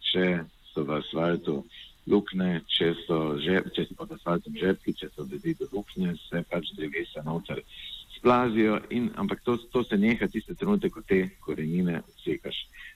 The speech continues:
Eh, tudi glede tega smetenja ulice, to so ja drevesa, <laughs> se drevesa odma-, od-, eh, odmetavajo liste, od dreves pada mana in, ampak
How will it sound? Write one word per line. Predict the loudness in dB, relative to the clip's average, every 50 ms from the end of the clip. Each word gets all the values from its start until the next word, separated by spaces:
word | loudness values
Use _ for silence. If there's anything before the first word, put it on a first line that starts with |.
| _ _ -20 _ 0
Eh, | 2 4 4 2 4
tudi | 4 4 6 8 8 6 6 4 2 0
glede | 2 2 4 4 4 4 4
tega | 4 2 2 2 2 0 -2
smetenja | -4 -6 -6 -2 0 0 2 2 2 2 2 2
ulice, | 2 2 0 0 -4 -8 -6 -4
to | -4 0
so | 2 2
ja | 4 4
drevesa, | 4 4 4 4 4 2 2 -2 -6
<laughs> | -8
se | -6 -4 -2 0 -2
drevesa | -2 -2 -4 -2 -2 -2 -2 -4 -8
odma-, | -8 -6 -4 -4 -4 -4
od-, | -6 -10 -10 -8
eh, | -6 -4 -2 -2 -4 -4 -6 -8
odmetavajo | -8 -6 -8 -2 0 2 4 4 4 4 2 2
liste, | 4 4 4 4 4 2 -2
od | -2 -2 -4 -6 -6
dreves | -4 0 4 4 4 4 2 0
pada | 0 0 2 2 2 0
mana | 0 2 4 4 6 6 6 4
in, | 2 0 -2 -6 -12 -16 -6
ampak | 0 0 0 0